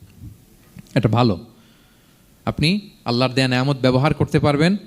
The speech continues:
এবং বলতেও পারবেন, কিন্তু শুকরান লা ফখরান, শুকরিয়া স্বরূপ বলবেন, ফখর করে, অহংকার করে না। বলতে পারেন, "আলহামদুলিল্লাহ, আল্লাহ তাআলা আমাকে চারটা ছেলে দান করেছে, চারজন হাফেজ, আল্লাহ তাআলা আমা-, আমাকে থাকার মতো একটা ঘর দিয়েছে, একটা বাড়ি দিয়েছে,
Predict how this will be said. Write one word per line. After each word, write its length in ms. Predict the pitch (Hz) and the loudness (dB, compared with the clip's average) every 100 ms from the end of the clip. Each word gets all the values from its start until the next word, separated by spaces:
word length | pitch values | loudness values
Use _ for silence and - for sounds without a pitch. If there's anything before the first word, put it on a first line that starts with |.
| - | -4
এবং 180 | 143 143 | -2 2
বলতেও 420 | 160 208 214 202 | 2 2 2 2
পারবেন, 420 | 160 143 156 226 - - | 2 0 -2 -4 -6 -8
কিন্তু 200 | 147 143 | -4 -4
শুকরান 640 | - 214 220 135 104 90 | 0 0 0 -2 -2 -4
লা 240 | 90 120 127 | -2 0 2
ফখরান, 500 | - - 123 95 - | 2 0 -2 -4 -4
শুকরিয়া 440 | - 175 - 196 | 2 2 4 2
স্বরূপ 320 | - 156 131 | 4 2 4
বলবেন, 280 | 117 95 92 | 4 4 -2
ফখর 380 | 92 127 147 175 | 0 2 2 2
করে, 200 | 156 120 | 2 0
অহংকার 380 | 127 160 156 139 | 2 0 0 0
করে 220 | 123 98 | 0 -2
না। 160 | 87 - _ - - - 165 | -4 -8 _ -20 -20 -6 -2
বলতে 220 | 170 170 | 0 -2
পারেন, 180 | 143 123 | -4 -4
"আলহামদুলিল্লাহ, 520 | 117 139 123 104 110 | -4 -2 0 0 2
আল্লাহ 140 | 117 | 2
তাআলা 160 | - 110 | 0 -2
আমাকে 280 | 101 107 101 | -2 -4 -6
চারটা 240 | - 120 113 | -6 -4 -2
ছেলে 240 | - 131 | 0 2
দান 200 | 120 110 | 2 0
করেছে, 400 | - 90 - 98 - _ - | -2 -8 -10 -16 -20 _ -2
চারজন 340 | 139 135 123 | -2 -2 -4
হাফেজ, 480 | 123 117 104 87 - - - - 131 | -2 -2 -4 -8 -10 -16 -20 -8 -2
আল্লাহ 180 | 151 | -2
তাআলা 200 | 147 143 | 0 -2
আমা-, 180 | 131 123 - | -2 -4 -4
আমাকে 240 | 127 117 | -4 -2
থাকার 280 | 135 139 135 - 143 | -2 -2 -2 -2 -6
মতো 160 | 117 | -4
একটা 140 | 123 110 | -4 0
ঘর 240 | 117 135 131 | 4 4 2
দিয়েছে, 340 | 120 101 - | -2 -4 -8
একটা 200 | 104 123 | -10 -10
বাড়ি 340 | 107 123 139 131 | -6 -2 0 0
দিয়েছে, 460 | 123 110 - 92 | 0 -2 -6 -14